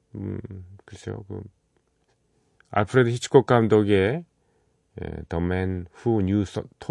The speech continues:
So Much인가요? 예. 나는 비밀을 알고 있다. 이런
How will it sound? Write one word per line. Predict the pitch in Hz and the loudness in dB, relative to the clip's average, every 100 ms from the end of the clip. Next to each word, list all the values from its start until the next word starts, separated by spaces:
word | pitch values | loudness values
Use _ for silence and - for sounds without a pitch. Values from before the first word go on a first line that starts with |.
| 127 - | -6 -8
So | - 131 | 0 2
Much인가요? | 120 101 95 85 117 | 2 0 -2 -4 -4
예. | 85 71 73 _ _ _ _ _ _ _ _ _ | -6 -8 -12 _ _ _ _ _ _ _ _ _
나는 | 92 95 107 | -2 2 2
비밀을 | 98 107 101 101 | 2 4 4 4
알고 | 87 85 | 2 0
있다. | 80 71 73 | -2 -6 -8
이런 | 85 87 78 76 | -6 -6 -8 -12